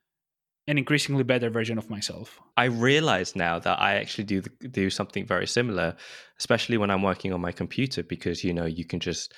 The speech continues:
Speaker 2: go down the rabbit hole. Uh, especially for me, I, I get distracted so much by YouTube. I can get lost in there. And so I set myself limits.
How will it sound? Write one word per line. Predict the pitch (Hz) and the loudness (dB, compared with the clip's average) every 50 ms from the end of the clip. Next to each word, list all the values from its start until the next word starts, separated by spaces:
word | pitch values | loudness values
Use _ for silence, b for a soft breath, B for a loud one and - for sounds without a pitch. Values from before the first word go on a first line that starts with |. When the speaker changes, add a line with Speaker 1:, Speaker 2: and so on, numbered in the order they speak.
| B B B B B B | B B B B B B
Speaker 2:
go | - 95 92 | 0 0 2
down | 90 92 90 90 87 | 2 2 2 0 0
the | 85 | -2
rabbit | 85 92 90 90 85 82 | -2 0 0 0 0 -2
hole. | - - 82 80 80 80 80 104 _ b b b b b b b - | -4 -2 -2 -2 -2 -4 -6 -10 _ b b b b b b b -8
Uh, | 92 87 | -6 -4
especially | 85 - - - 87 - - - - | -4 -4 -2 -4 -2 -2 -4 -6 -6
for | - 85 | -6 -4
me, | 82 85 85 82 82 | -2 -2 0 0 0
I, | 80 82 80 82 - - | 0 0 -2 -2 -4 -4
I | - - | -6 -4
get | - 87 - - | -4 -4 -4 -4
distracted | - - - - 85 - - 85 - | -4 -6 -4 -4 -4 -4 -6 -8 -6
so | - - 87 | -4 -2 -2
much | 85 85 - - - - | -2 -4 -6 -8 -6 -6
by | 85 80 | -4 -4
YouTube. | 82 85 90 87 - - 90 90 - - | -2 -2 -4 -4 -4 -6 -8 -8 -6 -6
I | 95 90 82 | -6 -6 -6
can | - - 87 | -6 -8 -8
get | 82 - 87 - | -4 -4 -4 -4
lost | 104 90 85 80 - - - | -2 -2 -4 -2 -4 -6 -6
in | 80 80 80 | -6 -6 -6
there. | 82 85 85 85 - - | -6 -6 -6 -8 -10 -8
And | - 90 82 | -6 -4 -2
so | - - 95 92 90 92 - | 0 2 2 2 2 2 2
I | - 92 90 90 - | 2 2 2 0 0
set | - - - 95 - - | -2 -4 -6 -6 -4 -4
myself | 92 87 - - - 90 82 82 - - - - - | -4 -4 -4 -2 -2 -2 -2 -4 -6 -10 -18 -10 -4
limits. | 110 98 104 113 120 127 - - - - - | -2 0 0 0 -2 -2 -2 -2 -2 -2 -2